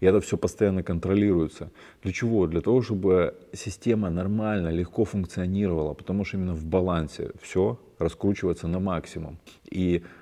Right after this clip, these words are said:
э, по сути, когда кишечник получает сбалансированный рацион по макронутриентам, плюс клетчатку в нормальных количествах, он работает как часики и крутит, крутит, крутит, быстрее, быстрее, быстрее. От этого весь обмен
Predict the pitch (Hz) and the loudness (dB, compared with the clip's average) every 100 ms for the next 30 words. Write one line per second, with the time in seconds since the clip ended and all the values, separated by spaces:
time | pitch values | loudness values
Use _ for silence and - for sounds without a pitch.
0 | - 78 82 92 - 123 95 92 98 101 | -14 -10 -4 -2 2 2 2 2 4 2
1 | 123 - 135 104 85 78 87 104 - 123 | 0 0 2 2 0 -4 0 0 2 4
2 | 92 80 82 92 107 113 - 139 123 92 | 4 2 2 4 6 4 2 4 6 4
3 | 87 85 80 85 - 104 117 110 85 78 | 4 0 2 0 0 0 2 2 0 -2
4 | 110 120 98 80 76 82 104 98 - 80 | 2 4 6 4 2 0 0 0 0 -4
5 | 82 87 87 120 156 143 80 95 - 107 | -2 -2 0 0 0 -2 -4 -4 -4 -2
6 | 101 113 98 - 80 85 87 87 80 80 | 4 6 4 2 -6 -2 -2 0 -2 -2
7 | 87 85 82 - - 95 104 95 104 104 | 0 0 -2 -10 -6 -2 -2 -2 -2 0
8 | 95 - 87 - 107 95 85 87 80 131 | -2 -4 -8 0 2 2 -6 -6 -2 0
9 | 120 85 - 120 107 87 117 95 90 87 | 0 -4 -2 -2 -2 -2 -2 0 -2 -2
10 | - 110 92 92 104 98 87 - 92 - | 0 0 0 -2 0 0 0 0 0 0
11 | - - - 82 - 110 110 104 95 104 | -12 -20 -12 -8 -2 0 2 0 2 2
12 | 117 101 - - - - 98 92 107 117 | 4 4 2 -10 -10 0 0 4 6 6
13 | 104 82 | 4 2